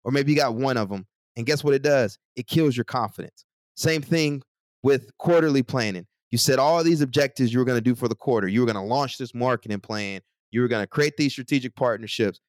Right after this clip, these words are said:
Then you get to the quarter, end of the quarter, you didn't do any of it. And so this is where the art and science of it comes from. I think you need to get some base hits, right? Get really good at setting a goal for the week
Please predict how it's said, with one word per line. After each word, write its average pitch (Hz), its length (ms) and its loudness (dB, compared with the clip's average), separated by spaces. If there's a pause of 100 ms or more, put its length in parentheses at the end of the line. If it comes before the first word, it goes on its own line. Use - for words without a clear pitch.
(200)
Then 123 120 0
you 117 60 0
get 127 200 0
to 135 100 -2
the 123 100 2
quarter, 165 540 0
end 135 120 -2
of 135 40 0
the 143 80 0
quarter, 208 360 0 (240)
you 98 60 -14
didn't 117 160 -2
do 113 140 2
any 113 160 0
of 90 160 -2
it. 73 100 -12 (180)
And 104 80 -10
so 123 140 0
this 170 200 0
is 190 120 2
where 165 160 4
the 139 100 4
art 139 220 0
and 120 80 -6
science 175 380 -4
of 135 100 0
it 120 100 -4
comes 120 300 -6
from. 117 300 -6 (380)
I 170 160 0
think 220 440 -4 (140)
you 131 80 2
need 160 80 2
to 143 60 -2
get 147 120 0
some 127 140 -2
base 131 260 -2
hits, - 460 -8 (260)
right? 127 240 0 (460)
Get 151 180 2
really 165 320 4
good 175 440 2
at 139 240 -2
setting 156 480 0
a 139 60 4
goal 156 360 4
for 175 140 -2
the 143 60 2
week 202 320 0